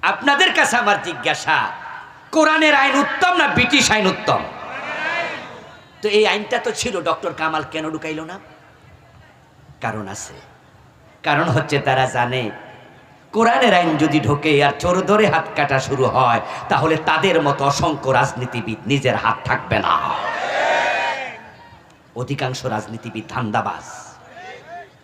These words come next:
তারা দেশের টাকা চুরি করে বিদেশ পাঠায়, দেশের টাকা চুরি করে কানাডা বেগম পাড়া বানায়। সাবেক প্রধানমন্ত্রী শেখ হাসিনা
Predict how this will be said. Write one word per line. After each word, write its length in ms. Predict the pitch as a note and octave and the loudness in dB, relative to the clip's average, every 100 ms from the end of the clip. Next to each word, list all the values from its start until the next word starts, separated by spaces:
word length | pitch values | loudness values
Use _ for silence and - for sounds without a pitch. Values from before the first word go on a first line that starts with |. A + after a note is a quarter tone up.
| _ | _
তারা 180 | D3+ D3+ | -2 0
দেশের 320 | D3+ D3 E3 - | 0 0 -2 -2
টাকা 200 | D#3 C#3+ | -2 -2
চুরি 240 | D3+ C#3 | -2 -2
করে 220 | C#3 C3+ | 0 0
বিদেশ 340 | A2+ A#2+ A#2 - | 0 -4 -6 -2
পাঠায়, 460 | A2 - F2 C#2 - - - - - - - - - - | -4 -4 -6 -8 -10 -18 -18 -14 -10 -10 -10 -14 -18 -2
দেশের 260 | G3+ G3+ A#3+ - | 0 2 2 2
টাকা 180 | G#3 | 2
চুরি 260 | A3 A3 G#3+ | 2 2 2
করে 220 | A3+ A#3+ | 4 2
কানাডা 440 | A3+ A#3+ B3+ C4+ C4+ | 2 2 4 4 4
বেগম 320 | C4+ C#4 C#4+ | 4 4 2
পাড়া 280 | C#4+ C#4+ D4 | 2 4 4
বানায়। 640 | C#4 C#4+ C4+ G#3 - - - - - - - - - - - - | 2 4 4 4 2 0 -2 -6 -6 -6 -6 -8 -12 -16 -20 -12
সাবেক 340 | - C3 C#3 C#3 | -6 -4 -4 -6
প্রধানমন্ত্রী 560 | C#3 C3 C#3+ C3+ B2 | -8 -6 -8 -10 -14
শেখ 260 | B2+ C#3+ C3+ | -10 -8 -2
হাসিনা 460 | C#3+ D3 D3 C3+ | -4 -2 -2 -2